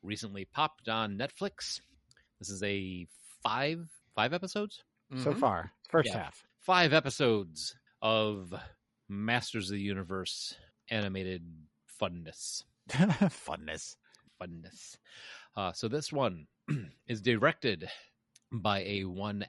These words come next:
Speaker 1: Adam Conero, who I'd like to say is a little bit of back-, background on his direction, but this is his first directing role. And he looks kind of like a Walmart Great Value version of Joel.
Speaker 3: He does.
Speaker 2: I looked him up and I went, "Oh man,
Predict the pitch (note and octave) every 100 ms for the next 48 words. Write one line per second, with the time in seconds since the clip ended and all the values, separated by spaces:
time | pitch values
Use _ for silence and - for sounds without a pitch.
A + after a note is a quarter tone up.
0 | - A2+ A#2+ A2 G2 - _ _ - A2+
1 | B2+ E3+ G3 F#3+ _ _ - _ - G2
2 | A2+ A2+ - G#2+ - A#2+ A#2 A2+ G#2+ G2+
3 | _ _ A#2 A2 G#2+ G2+ G2+ G2 G2+ _
4 | - A2 G#2 F#2+ F2 G#2+ F#2+ G2+ F#2+ _
5 | - A#2+ D#3 A2 F#2 F2 F2 D#2 F2 F2+
6 | - G#2 A#2 B2+ A#2+ B2 - B2 A#2 -
7 | G#2+ A2 - A#2+ A#2 D3 C#2 - _ _
8 | _ - A#2 B2+ A#2+ A2+ - - A2 G2+
9 | G2+ F#2+ - F#2+ F2+ G2 G2+ G2 G2 F2
10 | G#2 E2+ G2 F2+ F#2+ F2+ F2 E2 F2+ F2
11 | A#2 D#2 - _ - - - D3 B2 G2+
12 | - - - _ C3+ C#3+ D#3+ C#3 C#3 D3+
13 | C#3 A#2+ B2 A#2 A2 _ _ _ A2+ D#2
14 | E2 A#2 D3+ E3 D#3+ D3+